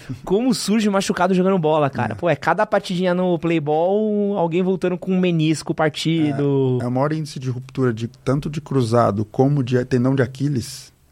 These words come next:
Speaker 1: é depois dos trinta e cinco anos. Principalmente em esporte que tem giro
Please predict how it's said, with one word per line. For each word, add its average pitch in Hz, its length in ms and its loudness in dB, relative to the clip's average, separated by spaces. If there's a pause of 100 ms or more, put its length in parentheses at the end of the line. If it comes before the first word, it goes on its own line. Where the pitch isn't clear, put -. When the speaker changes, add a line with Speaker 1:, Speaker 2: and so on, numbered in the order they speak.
(240)
Speaker 1:
é 131 300 6
depois 131 420 2
dos 131 160 -6
trinta 127 260 -4
e 127 60 -2
cinco 139 320 -4
anos. 110 480 -4 (160)
Principalmente 131 680 0 (380)
em - 40 -2
esporte 131 420 0
que - 100 -10
tem 131 220 -2
giro 175 440 -2